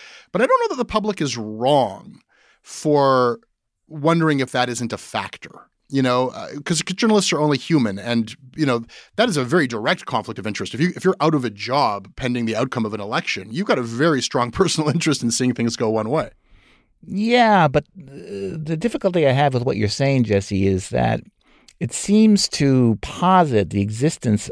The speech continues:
Speaker 2: of some sort of system where conflicts like that don't arise. And I don't know what that system is. Uh, to back up for a second, every era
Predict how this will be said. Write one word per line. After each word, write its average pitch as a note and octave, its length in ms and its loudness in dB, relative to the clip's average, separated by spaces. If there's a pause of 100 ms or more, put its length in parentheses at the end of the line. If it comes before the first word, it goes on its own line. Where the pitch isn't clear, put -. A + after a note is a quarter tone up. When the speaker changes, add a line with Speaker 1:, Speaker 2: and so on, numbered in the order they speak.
Speaker 2:
of G2+ 420 2
some C#3+ 300 -2
sort C3+ 340 0
of F2 100 -4
system G2+ 720 0
where A#2 500 2 (520)
conflicts E3+ 560 0
like A#2+ 180 0
that A#2+ 240 4 (260)
don't A#2 260 4
arise. C3+ 460 4
And - 100 -2
I C3+ 120 2
don't D#3 260 -2
know C3 400 4
what A#2+ 200 4
that G#2 180 2
system - 440 -4
is. - 520 -2 (580)
Uh, G#2 320 2
to G#2 140 -8
back A#2+ 320 2
up F#3+ 100 2
for - 140 -4
a G#2 80 0
second, G#2 420 -4
every F#3+ 880 0 (540)
era A#2+ 600 2